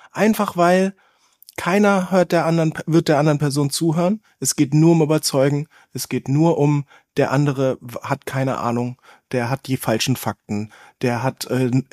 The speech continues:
nicht genug Erfahrung. Also es geht um ganz viel Abwertung der Gegenseite und ganz viel Recht behalten. Es wird keine versöhnende, haltende Energie in diesem Raum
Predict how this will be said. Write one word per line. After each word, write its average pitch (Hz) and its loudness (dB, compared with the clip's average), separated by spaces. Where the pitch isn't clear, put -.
nicht 139 0
genug 147 4
Erfahrung. 113 -2
Also 135 -2
es - -2
geht 156 2
um 127 -4
ganz 160 0
viel - -4
Abwertung 190 -2
der 175 0
Gegenseite 160 -2
und 135 0
ganz 139 0
viel 135 2
Recht 127 -2
behalten. 104 -8
Es 135 -4
wird 170 2
keine 156 0
versöhnende, 143 0
haltende 139 -2
Energie 135 0
in 135 0
diesem 131 0
Raum 131 0